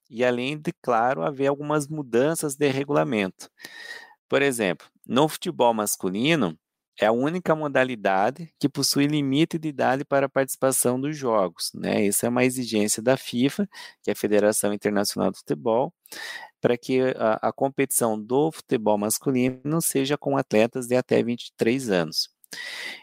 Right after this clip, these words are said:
Então, muitos desses atletas completam ou completariam vinte e três anos em dois mil e vinte. Então, pra, para os jogos que serão realizados em dois mil e vinte e um,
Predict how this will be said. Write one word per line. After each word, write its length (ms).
Então, 260
muitos 400
desses 320
atletas 560
completam 720
ou 180
completariam 800
vinte 300
e 80
três 380
anos 500
em 120
dois 180
mil 160
e 60
vinte. 420
Então, 300
pra, 320
para 240
os 120
jogos 680
que 100
serão 380
realizados 640
em 60
dois 180
mil 140
e 20
vinte 220
e 80
um, 220